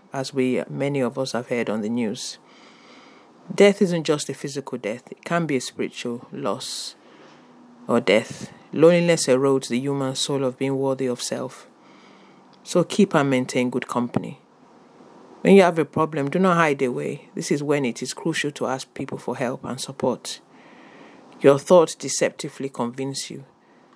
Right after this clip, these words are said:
that no one cares about your problems, or shame says, "Hide away." Connect always with at least a local community or one or two close friends.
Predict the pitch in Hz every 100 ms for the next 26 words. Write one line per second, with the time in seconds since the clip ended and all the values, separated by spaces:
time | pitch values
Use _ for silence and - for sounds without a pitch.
0 | _ _ 139 135 151 156 156 147 143 143
1 | - 135 131 135 127 131 104 120 123 139
2 | 135 117 117 127 - _ _ _ _ _
3 | - 135 127 - 143 139 139 - 117 120
4 | - - _ - 127 123 127 123 131 135
5 | _ _ _ - - - - - - -
6 | - 143 147 151 - 143 143 139 135 135
7 | 123 135 147 143 - - - 143 147 147
8 | - - 139 135 135 - - 120 127 131
9 | 123 - 127 123 123 - - 127 117 131
10 | - -